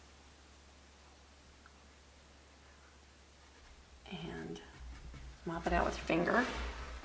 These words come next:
and then I'll show you the trick. Okay, so we're gonna put some greenery coming out from underneath his hat. So we'll just do it kinda like the eyelashes.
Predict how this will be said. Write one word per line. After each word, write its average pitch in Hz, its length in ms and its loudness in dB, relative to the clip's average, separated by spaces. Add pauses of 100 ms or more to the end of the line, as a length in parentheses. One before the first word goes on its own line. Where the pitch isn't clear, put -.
(200)
and 87 140 2
then 90 80 4
I'll 78 100 8
show - 160 12
you - 120 10
the - 100 2
trick. - 360 0 (960)
Okay, 185 200 4
so 180 160 6
we're 196 60 8
gonna 220 140 4
put 226 160 0
some 240 180 2
greenery 202 380 4
coming 196 340 2
out 202 240 0
from - 140 0
underneath 208 420 2
his - 160 0
hat. - 420 -2 (1300)
So - 200 -4
we'll 196 120 -2
just 185 220 -2
do 190 60 2
it - 120 0
kinda 339 220 0
like 240 180 4
the - 140 2
eyelashes. - 640 2